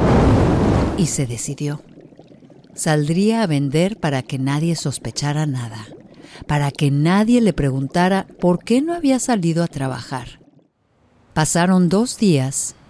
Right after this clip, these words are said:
y Trini comenzaba a estar más tranquila. Aún no sabía qué hacer con la cabeza de Pablo, que estaba debajo de la cama, pero empezaba a disfrutar de su libertad. Esa tarde,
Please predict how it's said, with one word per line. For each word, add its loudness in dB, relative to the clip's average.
y 2
Trini 4
comenzaba 0
a -2
estar -4
más 0
tranquila. -6
Aún 4
no 4
sabía 2
qué -2
hacer -2
con -2
la -2
cabeza -2
de -4
Pablo, -4
que -6
estaba 0
debajo -2
de -4
la -6
cama, -4
pero 0
empezaba 0
a 0
disfrutar -4
de -2
su -6
libertad. -4
Esa 0
tarde, -4